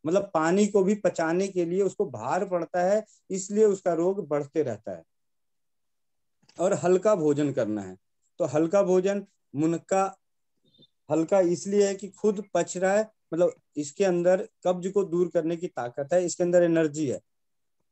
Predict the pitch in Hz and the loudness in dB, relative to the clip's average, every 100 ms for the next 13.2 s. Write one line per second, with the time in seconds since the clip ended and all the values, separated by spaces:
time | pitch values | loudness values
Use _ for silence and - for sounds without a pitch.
0 | - 131 160 180 202 202 208 208 151 180 | -10 0 2 2 2 0 0 0 -2 -2
1 | 185 170 160 151 151 151 143 147 208 _ | -2 -6 -6 -4 -6 -6 -4 -6 -8 _
2 | - 180 220 208 196 185 185 160 165 170 | -8 -2 0 0 -2 -2 -2 -2 -2 -2
3 | 160 - 185 175 - 143 135 160 160 165 | -6 -6 -2 -2 -2 -8 -4 -4 -2 -2
4 | 151 175 139 156 175 160 156 151 196 165 | -2 -2 2 2 2 2 0 0 -2 0
5 | 139 143 151 - _ _ 156 147 151 160 | 2 2 0 -2 _ _ -4 -2 -2 -4
6 | 143 143 143 147 147 - 165 196 165 151 | -4 -4 -4 -4 -4 -6 -4 -2 -2 -2
7 | 151 143 135 131 131 175 185 _ _ - | -4 -4 -6 -4 -2 -2 -4 _ _ -2
8 | 160 147 214 196 196 185 180 185 151 147 | -2 -2 -2 -2 2 0 0 0 2 0
9 | 151 180 160 - 175 185 147 160 131 127 | 2 2 2 0 -2 -2 -2 -2 0 0
10 | 170 170 175 - 175 147 135 160 208 - | 0 2 0 0 -2 -2 -2 -4 -4 -8
11 | _ _ _ _ _ _ _ _ _ 135 | _ _ _ _ _ _ _ _ _ -14
12 | 131 170 151 151 202 202 208 180 160 160 | -4 -2 0 -2 -2 -2 -4 -2 -2 0
13 | 135 - | 0 -4